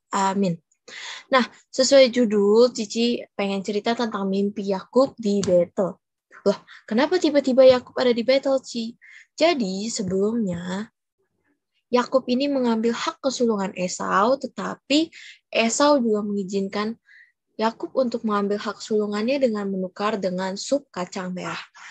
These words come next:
Kemudian, Yakub juga mengambil berkat yang seharusnya itu adalah milik Esau. Akhirnya, Esau ini marah, dia dendam kepada Yakub, dan dia ingin membunuh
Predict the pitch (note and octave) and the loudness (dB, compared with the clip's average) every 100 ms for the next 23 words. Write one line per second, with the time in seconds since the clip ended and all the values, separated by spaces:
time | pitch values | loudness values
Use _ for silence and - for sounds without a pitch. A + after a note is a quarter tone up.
0 | - - - G#3+ G#3 G3 F3+ F3+ G3+ A#3 | -20 -20 -10 -6 -4 -4 -4 -2 -2 -2
1 | A#3+ G3 F#3 - C4+ - - G3 F#3+ F#3+ | -2 -4 -6 -4 -4 -4 -8 -4 -4 -4
2 | F3+ F3+ F3 E3+ E3+ G#3 D4 D#4+ _ - | -6 -4 -4 -6 -2 0 0 -2 _ -20
3 | - - - A3+ A3+ _ A#3 B3 - _ | -20 -16 -6 -6 -6 _ -2 -2 -6 _
4 | _ _ G#3+ G#3+ - A3 G3+ - F#3 F#3+ | _ _ -6 -6 -4 -2 -2 -4 -4 -2
5 | - B3+ F#3+ F#3+ G#3+ A3+ A#3+ - C#4+ - | 0 0 0 0 0 -2 -2 -6 -10 -4
6 | D4+ C#4 C4 - _ _ - - - - | -2 -2 -6 -12 _ _ -20 -20 -18 -12
7 | G3+ G3 F#3+ F#3 G3 - G3+ G3+ - F#3+ | -6 -4 -4 -4 -6 -8 -10 -10 -10 -12
8 | F#3 F#3 G3 A#3 C4 C4+ A#3+ G3+ F#3+ F#3 | -12 -10 -8 -4 -2 0 -2 -4 -4 -4
9 | G3 F#3+ G3 A3 A#3+ A3+ A3 G#3+ G#3+ G#3+ | -6 -2 0 -2 -6 -10 -8 -6 -4 -6
10 | - A3+ B3 - F#3 F3 F#3 F#3+ F#3 F#3+ | -8 -8 -8 -6 -6 -4 -4 -4 -8 -8
11 | F#3 F3+ F#3 F#3 | -10 -8 -8 -10